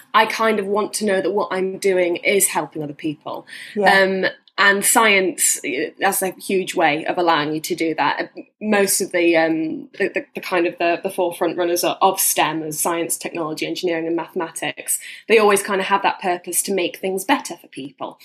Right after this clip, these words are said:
Speaker 1: So whether it's, you know, coming up with a new mechanism that assists engines, or whether it's coming up with a new technology, a new algorithm,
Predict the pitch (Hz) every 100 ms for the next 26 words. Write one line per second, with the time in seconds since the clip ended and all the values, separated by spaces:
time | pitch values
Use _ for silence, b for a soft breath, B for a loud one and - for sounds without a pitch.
0 | B B B - 180 175 180 170 156 147
1 | 151 156 - - 190 165 175 196 180 180
2 | 190 185 196 190 190 190 214 202 - 208
3 | 196 208 196 202 196 - - 247 - -
4 | - 330 311 - 156 160 - 180 180 180
5 | - - 202 185 190 196 190 - 190 208
6 | 208 196 165 160 165 185 185 185 170 151
7 | - - 170